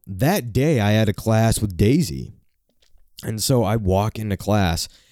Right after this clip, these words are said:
and here's my plan. My plan is to be sort of passive aggressive with it. Sort of, you know, subtly, 'cause I don't wanna be too much or else it's just gonna, like, scare her off. So I walk into class very loudly, the one that she's in. I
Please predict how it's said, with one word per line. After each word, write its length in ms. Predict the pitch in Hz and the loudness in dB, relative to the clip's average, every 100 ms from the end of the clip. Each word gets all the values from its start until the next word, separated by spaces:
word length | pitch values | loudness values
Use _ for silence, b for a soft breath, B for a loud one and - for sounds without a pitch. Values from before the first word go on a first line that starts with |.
| b - | b -2
and 140 | 135 | 0
here's 260 | - 220 190 | 2 2 2
my 200 | 170 123 | 0 0
plan. 360 | - 117 90 | 0 0 0
My 160 | 101 139 | 0 0
plan 480 | - 170 160 160 147 | 0 2 2 4 2
is 160 | 131 | 0
to 100 | - | 0
be 220 | 117 113 110 | 0 2 2
sort 240 | - 123 | 0 0
of 100 | 98 | 0
passive 500 | - 117 127 - 104 | 0 0 -2 -2 -6
aggressive 520 | 87 90 92 - 87 | -2 0 0 0 -2
with 240 | 82 73 55 | -2 -2 -6
it. 280 | 58 - b b b b _ | -8 -12 b b b b _
Sort 220 | - 139 | 0 0
of, 100 | 110 | 2
you 60 | 113 | 2
know, 180 | 107 - | 0 -2
subtly, 580 | - - 151 139 123 | -2 0 2 2 0
'cause 280 | 92 90 147 | 0 -4 -2
I 40 | 175 | 0
don't 140 | 208 | 0
wanna 260 | 165 113 90 - 90 | 0 0 -4 -10 2
be 160 | 113 | 2
too 240 | 107 - 110 | 2 0 2
much 320 | 95 92 - | 4 2 0
or 60 | 90 | 0
else 200 | 92 107 | 0 0
it's 160 | 101 | -2
just 160 | 101 - | -2 0
gonna, 140 | 98 | 0
like, 180 | 82 82 | 0 0
scare 360 | - - 92 80 | -2 2 2 4
her 120 | 80 | 2
off. 300 | 71 - - B B B B - | 2 -2 -8 B B B B -4
So 160 | 185 | 0
I 60 | 185 | 2
walk 340 | 135 156 160 | 2 2 0
into 200 | 165 139 | 0 0
class 600 | - 104 104 85 82 - b b b b | 0 0 2 2 0 -4 b b b b
very 420 | 110 107 143 165 135 | -6 0 2 4 2
loudly, 640 | 104 104 107 87 87 85 | 2 2 2 0 -4 -4
the 140 | 98 117 | 0 2
one 280 | 131 170 147 | 2 2 0
that 140 | 120 | -2
she's 300 | - 123 101 | 0 0 2
in. 200 | 104 90 | 2 2
I 280 | 82 95 | 2 0